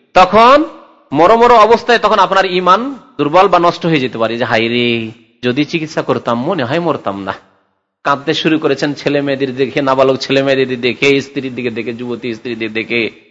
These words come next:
যে "হায় কি করলাম, আমি বেশি তাওয়াক্কুল করতে গেলাম, আর তাওয়াক্কুল করতে গিয়ে আমি যদি চিকিৎসা করতাম তো মনে হয় আমার স্ত্রীটা এত সুন্দরী স্ত্রীটা বিধবা হইতো না রে।"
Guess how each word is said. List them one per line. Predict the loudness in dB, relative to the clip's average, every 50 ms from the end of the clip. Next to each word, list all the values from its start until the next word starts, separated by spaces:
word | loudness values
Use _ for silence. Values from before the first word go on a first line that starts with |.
| _ _ -6
যে | -4
"হায় | 0 2 4 4 4
কি | 2 0 -2 2
করলাম, | 4 4 6 6 6 6 6 6
আমি | 4 4 2 2
বেশি | 2 0 2 2 0
তাওয়াক্কুল | 2 4 4 4 4 4 2 0 2
করতে | 2 0 0 0 0 2
গেলাম, | 2 4 6 6 6 6 4 2 0 -10 -14 -8 -2
আর | -2 -2 0 2
তাওয়াক্কুল | 2 2 2 2 0 -4 -2
করতে | 0 -2 -4 -2 -4 -6
গিয়ে | -2 -2 -2
আমি | -2 0
যদি | -2 -4 -4 -4
চিকিৎসা | -4 -2 -2 -2 0 0 2
করতাম | 2 2 2 2 0 0
তো | 0 0
মনে | 2 4 4 4 4
হয় | 4 4 4 4 4
আমার | 4 2 2 4 2 2 2 0
স্ত্রীটা | -2 -4 -8 -8 -2 0 -2
এত | -2 -2 -4
সুন্দরী | -8 -6 -6 -4 -4 -4 -4 -6
স্ত্রীটা | -6 -8 -8 -6 -4 -4
বিধবা | 0 0 0 0 2 2 2
হইতো | 0 0 -2 -6 -8
না | -8 -8
রে।" | -8 -8 -10 -12 -12